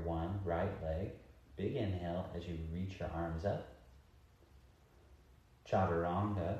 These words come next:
big exhale as you lower down. Upward facing dog, breathe in. Downward facing dog, breathe out. Warrior one, left leg. Push the four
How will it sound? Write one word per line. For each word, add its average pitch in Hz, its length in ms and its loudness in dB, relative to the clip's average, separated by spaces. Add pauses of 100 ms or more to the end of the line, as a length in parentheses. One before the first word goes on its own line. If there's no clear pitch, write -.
(160)
big 85 160 0
exhale 90 680 0
as 85 100 -2
you 92 140 0
lower 78 220 4
down. 113 340 2 (1700)
Upward 92 380 2
facing 80 400 0
dog, 80 400 2 (220)
breathe 76 240 -2
in. 101 300 0 (680)
Downward 80 340 2
facing 80 360 0
dog, 73 420 2
breathe 76 220 -2
out. 160 340 2 (380)
Warrior 80 400 2
one, 110 280 2 (140)
left 151 340 2
leg. 73 200 2 (280)
Push - 340 2
the 101 60 0
four 80 240 0